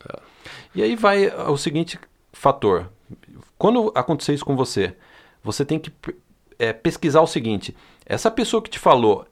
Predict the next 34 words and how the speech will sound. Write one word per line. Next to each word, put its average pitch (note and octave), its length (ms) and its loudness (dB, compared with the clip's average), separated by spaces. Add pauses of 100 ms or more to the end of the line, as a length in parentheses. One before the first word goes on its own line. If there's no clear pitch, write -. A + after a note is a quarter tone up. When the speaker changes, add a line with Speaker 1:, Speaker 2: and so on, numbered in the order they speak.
Speaker 2:
ela D#3+ 180 0
tem A#3+ 140 -2
interesse A#2+ 400 -2
comercial A2 520 -4
em G2+ 100 -6
vender G2+ 320 -6
cursos G2+ 440 -10
em G2+ 80 -6
Vancouver, F#2+ 480 -8
em F2 60 -12
Toronto?" G#2 480 -4 (400)
Essa G#3+ 300 -2
é - 20 2
a - 40 -2
primeira G3 300 0
pergunta. A#2+ 300 -2
Sabe A3 120 0
por E3 80 -2
quê? E3 240 0 (380)
Porque - 180 -4
eu E3+ 60 4
acho F3+ 120 -2
que G3+ 60 -8
isso F3 120 -4
é - 40 0
uma F3+ 120 -2
coisa F#3+ 220 -2
grave. A2 480 -2 (320)
Speaker 1:
É. F2+ 160 -4 (340)
Speaker 2:
É A#2 360 2
um C3+ 100 -2
conflito F3 640 0
de F3+ 120 -2
interesse. C3+ 680 2